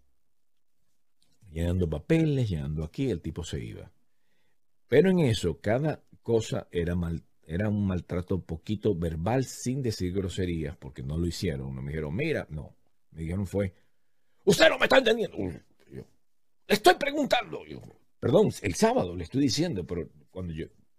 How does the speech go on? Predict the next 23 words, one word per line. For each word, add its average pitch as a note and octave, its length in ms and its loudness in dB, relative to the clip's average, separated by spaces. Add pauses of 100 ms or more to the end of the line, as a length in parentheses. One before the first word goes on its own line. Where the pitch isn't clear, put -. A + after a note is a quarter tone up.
(480)
entonces, A2+ 480 0 (520)
"Perdón", A#2+ 440 2 (220)
inmediatamente G2 460 -2
para A2+ 100 0
que F2 60 -4
se E2 60 -4
bajara, G#2 280 -2
"No, C#3 160 0
perdón, A#2+ 460 -2
el E2 140 -4
sábado". - 480 2 (2000)
Era C3+ 280 2
que A#2 100 2
si G2 200 -4
se G2 140 -2
mol-, D#2+ 220 -4
se - 160 -6
molestaban F2+ 400 -2
si - 140 -6
tú G#2 180 -2
decías G#2 380 -2
algo F2+ 220 -2
más. - 360 -10